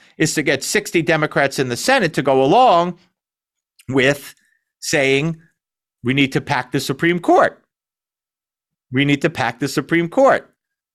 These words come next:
Forget nine justices. Let's make it fifteen justices. And let's get it done right now."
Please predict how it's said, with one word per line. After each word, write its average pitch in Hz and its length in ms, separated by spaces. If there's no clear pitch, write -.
Forget 147 320
nine 185 300
justices. 131 640
Let's 147 200
make 156 200
it - 280
fifteen 247 480
justices. - 760
And 123 140
let's 151 200
get 180 140
it 190 100
done 214 220
right 233 200
now." 208 400